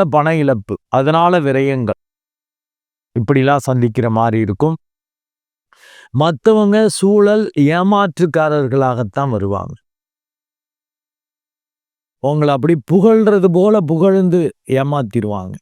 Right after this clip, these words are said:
ஏன்னா உங்க லக்னாதிபதி, ராசி அதிபதி சந்திரன் அன்பு பாசக்கார ஆளு. யாராவது அன்பா பேசுனா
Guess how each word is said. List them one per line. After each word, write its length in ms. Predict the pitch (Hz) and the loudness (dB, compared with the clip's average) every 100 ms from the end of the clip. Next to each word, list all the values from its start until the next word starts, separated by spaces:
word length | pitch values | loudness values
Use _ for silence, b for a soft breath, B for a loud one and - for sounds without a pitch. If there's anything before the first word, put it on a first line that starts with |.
| - | -8
ஏன்னா 240 | 147 185 185 151 | -2 0 0 0
உங்க 340 | 175 202 196 | 0 2 2
லக்னாதிபதி, 800 | 165 147 175 190 185 165 156 156 | 0 -2 0 0 0 -2 -2 -2
ராசி 340 | 143 135 131 160 | -2 -4 -4 -2
அதிபதி 380 | 147 139 139 131 - b b - | 0 0 0 -2 -4 b b -6
சந்திரன் 580 | 165 180 190 214 214 170 | -2 0 2 2 0 0
அன்பு 320 | 160 185 180 139 | 0 2 2 2
பாசக்கார 600 | 131 135 151 120 131 131 | -2 -2 -4 -2 -2 -2
ஆளு. 200 | 104 95 - | -4 -6 -6
யாராவது 480 | 127 123 156 185 190 | -4 -2 0 0 0
அன்பா 380 | 165 147 160 180 147 | -2 -2 0 0 0
பேசுனா 420 | 156 156 156 180 | -2 -2 -2 -2